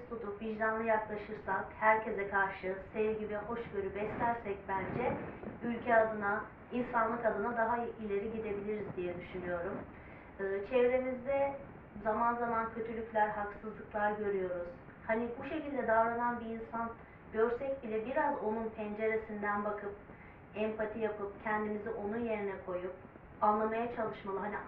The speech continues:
anlayamıyorsak bile de onun da bir insan olduğunu unutmadan, e, sevgi, saygı ve hoşgörüyle herkesle iletişimde bulunmalıyız diye düşünüyorum. Şöyle söyleyeyim, zor bir süreçten geçtik dediniz. Gerçekten öyle. Hani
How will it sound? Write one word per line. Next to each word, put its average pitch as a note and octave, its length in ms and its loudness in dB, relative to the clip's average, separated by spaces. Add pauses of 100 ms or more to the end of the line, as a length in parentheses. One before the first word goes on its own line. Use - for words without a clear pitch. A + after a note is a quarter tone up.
anlayamıyorsak A3+ 960 0
bile G#3+ 260 0
de A3 200 4 (280)
onun B3+ 240 2
da B3 120 2
bir A3 100 -2
insan G#3 440 -2
olduğunu F#3+ 360 -2 (120)
unutmadan, A#3+ 560 0 (640)
e, G3 40 0 (580)
sevgi, A#3+ 220 2 (120)
saygı G#3+ 200 6
ve A3+ 260 -2
hoşgörüyle G3 580 0
herkesle G#3+ 800 0
iletişimde G3+ 500 -2
bulunmalıyız F3 720 -6
diye D#3+ 240 -4
düşünüyorum. E3 580 -6 (1700)
Şöyle C#4+ 320 0
söyleyeyim, B3 380 0
zor A#3+ 240 4
bir A#3+ 120 -4
süreçten A3+ 500 -2
geçtik A#3 480 -4
dediniz. F#3+ 380 -2
Gerçekten G#3+ 580 2
öyle. G3+ 300 -2
Hani G3 200 -4